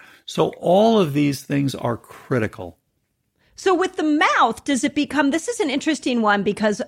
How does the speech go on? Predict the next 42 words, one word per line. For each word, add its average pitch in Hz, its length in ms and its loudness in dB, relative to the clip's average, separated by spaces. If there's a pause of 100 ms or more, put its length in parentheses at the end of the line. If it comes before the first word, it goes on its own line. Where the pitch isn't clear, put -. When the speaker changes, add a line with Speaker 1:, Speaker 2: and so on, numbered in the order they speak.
Speaker 2:
every 247 260 2
time 285 320 0
I've 226 400 2 (240)
worked 233 380 -2
with 214 100 -4
a 202 60 -2
patient 214 560 -4
to 202 200 -2
detox 202 500 -4
them 196 180 -6
and 190 100 -4
we 196 80 -4
get 208 260 -4
to - 80 -14
the 190 80 -4
mouth, 196 360 -2
Speaker 1:
Mm-hmm. 139 140 -8
Speaker 2:
it's 226 180 0
very 220 580 2
<laughs> - 200 -4
complicated, 220 580 2
especially 180 380 0
Speaker 1:
It 131 60 4
Speaker 2:
if 123 40 2
Speaker 1:
is. 214 80 -2
Speaker 2:
you've 220 120 -6
had 208 220 2
multiple 220 480 -2
root 262 280 -2
canals, 269 520 2 (360)
you've 247 120 -2
got 220 220 2
silver 214 340 -2
fillings. 269 480 0
I 226 60 0
mean, 220 160 0
you're 233 100 -2
talking 247 480 0
a - 80 -2
very 214 380 0
expensive 208 960 -4
route 190 400 -4